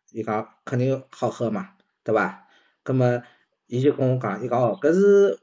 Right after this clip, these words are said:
我跟就是伊拉爷、伊拉娘娘嘛，搿辰光结婚旅行去到西班牙买一瓶酒，就后头一直没喝，就一直摆辣屋里向。哎哟，一记头就讲了，我就觉着，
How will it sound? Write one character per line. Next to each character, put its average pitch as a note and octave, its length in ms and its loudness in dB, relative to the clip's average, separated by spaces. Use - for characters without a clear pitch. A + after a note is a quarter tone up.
我 D#3+ 280 -2
跟 F#3+ 380 2
就 A2+ 160 0
是 D3 220 2
伊 B2+ 120 -4
拉 B2+ 140 2
爷、 A#2+ 160 2
伊 C3+ 160 4
拉 C#3 100 4
娘 C#3 200 0
娘 C3 180 0
嘛， - 220 -2
搿 D3 120 2
辰 D#3 140 4
光 D#3 260 2
结 C#3 180 2
婚 F#3+ 200 6
旅 D3 140 4
行 A2 340 -10
去 - 240 -6
到 C#3+ 260 4
西 E3+ 160 -4
班 D3+ 180 2
牙 G2 140 -4
买 G#2+ 300 0
一 - 20 0
瓶 C3 160 -4
酒， G2 160 -8
就 B2+ 180 0
后 A#2+ 80 4
头 C3+ 80 4
一 B2+ 140 0
直 D#3+ 100 2
没 D#3+ 100 2
喝， - 200 -10
就 - 100 -6
一 C#3+ 120 4
直 E3+ 60 4
摆 D3+ 120 2
辣 D3+ 100 4
屋 D3 100 4
里 D#3 100 2
向。 D3 200 -8
哎 D#3+ 80 4
哟， E3 140 8
一 D#3 40 6
记 G#3 160 -6
头 G3+ 160 6
就 E3+ 100 2
讲 C3+ 220 0
了， D3 80 4
我 C#3+ 100 6
就 D3 80 4
觉 C3+ 140 2
着， C3+ 280 2